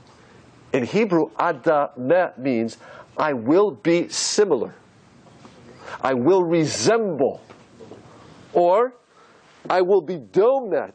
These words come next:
Domeh in Hebrew means similar. I will be domeh to the Aleph. I will resemble Hashem. I can either be dirt or I can resemble God.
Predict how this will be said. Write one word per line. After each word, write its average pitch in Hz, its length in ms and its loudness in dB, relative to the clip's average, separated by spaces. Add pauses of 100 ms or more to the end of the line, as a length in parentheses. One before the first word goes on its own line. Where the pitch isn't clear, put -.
(100)
Domeh 220 500 0
in 165 120 -4
Hebrew 165 320 -2
means 156 180 -6
similar. 156 500 0 (240)
I 175 120 2
will 180 140 2
be 175 120 -6
domeh 214 640 2
to 220 240 2
the 247 300 2 (720)
Aleph. 135 680 -6 (600)
I 147 120 0
will 147 180 0
resemble 156 520 0
Hashem. - 480 -6 (920)
I 185 100 0
can 208 200 0
either 226 180 2
be - 100 -6
dirt 320 400 0 (800)
or 240 420 2 (760)
I 143 60 -6
can 131 180 -8
resemble 143 400 -2
God. 113 300 -2